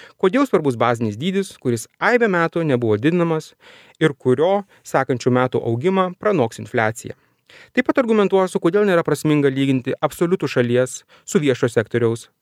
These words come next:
vidutiniu darbo užmokesčiu. Kaip apskaičiuojamas valstybės tarnautojų atlyginimas? Beveik kiekvieno viešojo sektoriaus darbuotojo, pavyzdžiui, tarnautojo ministerijoje, savivaldybėje, mokytojo, bibliotekininko, Seimo nario ar teisėjo darbo svarbumas įvertintas tam tikru koeficientu,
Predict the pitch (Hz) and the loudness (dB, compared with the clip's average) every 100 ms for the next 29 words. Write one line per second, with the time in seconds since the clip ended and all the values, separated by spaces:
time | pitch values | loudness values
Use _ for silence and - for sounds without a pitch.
0 | 135 117 - 104 101 104 - 143 98 - | -2 -2 -2 -2 -2 -2 0 0 -2 -4
1 | - - _ _ - 277 202 170 185 180 | -14 -16 _ _ 0 2 2 0 2 2
2 | 165 - 123 - 143 135 120 113 104 117 | 2 0 -2 0 0 0 0 0 0 -2
3 | 120 185 131 101 - - - _ - - | -2 0 0 -2 -6 -12 -20 _ -14 -2
4 | 147 247 - - 202 254 320 254 202 202 | 2 2 0 -4 -2 2 2 4 2 2
5 | 190 - 190 185 156 143 120 107 110 135 | 0 0 0 0 2 0 2 0 0 -2
6 | 107 110 104 107 160 233 131 110 107 180 | -2 -2 -4 0 2 2 0 -2 -2 0
7 | 190 160 135 110 101 117 190 160 143 123 | 2 2 -2 -4 -2 0 2 4 2 0
8 | - 123 156 214 170 135 117 113 208 208 | -6 0 2 2 0 0 2 2 2 2
9 | 190 170 160 147 - - - 196 180 202 | 0 0 -2 -2 -8 -20 -4 0 2 2
10 | 208 170 147 - 185 135 131 120 110 - | 2 2 -2 0 0 2 2 2 -2 -2
11 | 107 147 170 160 139 135 131 139 127 120 | 0 0 0 -2 0 0 0 -2 -2 -4
12 | - 113 123 117 117 110 107 107 123 127 | -4 -2 -2 -2 -2 -2 -2 0 0 2
13 | 170 | 2